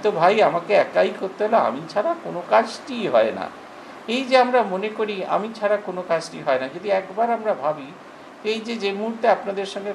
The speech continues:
কথা বলছি, মুহূর্তের মধ্যে থেমে যেতে পারি। সেদিনকে একটি ছোট্ট ভিডিও দেখছিলাম, জীবনের কতটা অল্প, আমরা কতটুকু জানি নিজের সম্পর্কে। একজন কার্ডিয়াক, কার্ডিয়াক স্পেশালিস্ট, তিনি, আহ,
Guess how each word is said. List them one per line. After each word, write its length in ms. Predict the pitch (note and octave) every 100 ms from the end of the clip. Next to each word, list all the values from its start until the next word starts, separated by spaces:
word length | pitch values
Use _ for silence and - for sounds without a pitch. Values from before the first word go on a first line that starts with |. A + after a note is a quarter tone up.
| -
কথা 220 | D#3 F3+
বলছি, 320 | F3+ F3 F#3+
মুহূর্তের 480 | F#3 A3+ - - A3+
মধ্যে 480 | G#3+ G3+ - E3+ - - - - -
থেমে 240 | A3+ B3 A3+
যেতে 280 | D#3+ - B2
পারি। 260 | A#2 A#2
সেদিনকে 440 | A2+ F#3 G#3 G3+ G3+
একটি 360 | - G3+ G3 -
ছোট্ট 300 | G#3 G#3+ - A3 F#3+ D3+
ভিডিও 340 | F3+ F#3+ G#3
দেখছিলাম, 560 | E3+ D#3 - E3 B2 A#2 - - - - - D#3+
জীবনের 440 | F#3+ G#3 A3 A3 G#3+
কতটা 680 | F3+ G#3 G3+ G3+ G3 A3 -
অল্প, 580 | F3+ F3+ F3 - G3+ G3
আমরা 280 | E3 F#3 F#3+ F#3+
কতটুকু 460 | F3+ G#3+ G#3+ - G3+
জানি 280 | E3 F3+ G3
নিজের 340 | F3+ D#3+ D#3+
সম্পর্কে। 680 | - C#3+ C3 A2+ A#2 - G#2+ - - - - - -
একজন 340 | F#3 F#3+ A3 G#3+
কার্ডিয়াক, 480 | G3 G3+ G#3+ A#3 A#3 - - -
কার্ডিয়াক 440 | F3+ G3 A#3 A3+
স্পেশালিস্ট, 640 | - G#3 G3+ F#3+ E3 G#3 - -
তিনি, 320 | E3+ G3 B3 - - - - - -
আহ, 260 | E3+ D#3+